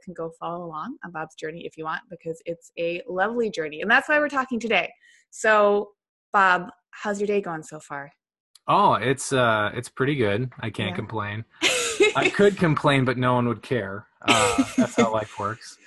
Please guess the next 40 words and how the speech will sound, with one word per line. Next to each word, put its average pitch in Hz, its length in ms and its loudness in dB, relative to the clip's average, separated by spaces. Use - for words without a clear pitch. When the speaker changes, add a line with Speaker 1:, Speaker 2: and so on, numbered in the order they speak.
Speaker 1:
Bob 277 440 6
is 254 160 -2
also 240 400 2
in 220 260 2
Minnesota, 196 760 0
so 190 120 -4
we're 190 120 0
going 185 280 -2
through 226 140 0
kind 208 180 -2
of 214 80 -6
a 254 60 -6
cold 185 320 -2
snap, 170 440 -4
um, 165 380 -2
which 165 300 -6
Minnesotans 180 540 -6
love 196 500 0
to 302 420 0
complain 330 420 -2
about. 349 360 4
It's, 233 200 2
like, 190 200 2
how 196 180 2
we 202 140 2
connect - 380 -4
with 214 140 -4
one 240 180 0
another. 254 420 0
<laughs> 640 60 -2
Speaker 2:
Yeah, 120 200 0
all 151 220 4
of 151 80 2
the 147 120 2
negative 127 400 2
twenty 127 340 -2
days 110 280 -4
have 110 100 -8
been 104 140 -8
great. 98 320 -10